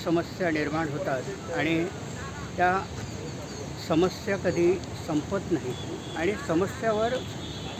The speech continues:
अनेक प्रकारच्या लोकांचं जीवन, लोकांचं राहणीमान आणि, आणि त्याच्यातून समस्या निघत नाही. आणि या संदर्भामध्ये आज मी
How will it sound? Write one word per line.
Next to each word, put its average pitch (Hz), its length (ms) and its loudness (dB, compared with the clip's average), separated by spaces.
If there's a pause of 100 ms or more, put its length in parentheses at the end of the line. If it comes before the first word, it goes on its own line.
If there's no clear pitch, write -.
(340)
अनेक 226 480 2
प्रकारच्या 202 680 2
लोकांचं 175 560 2
जीवन, 180 500 6
लोकांचं 170 500 4
राहणीमान 156 680 2 (180)
आणि, 156 300 0 (1300)
आणि 185 180 4
त्याच्यातून 220 640 4 (100)
समस्या 208 420 2
निघत 202 360 6
नाही. 170 200 6 (240)
आणि 175 120 6
या 190 120 6
संदर्भामध्ये 196 760 2 (600)
आज 202 220 4
मी 180 220 6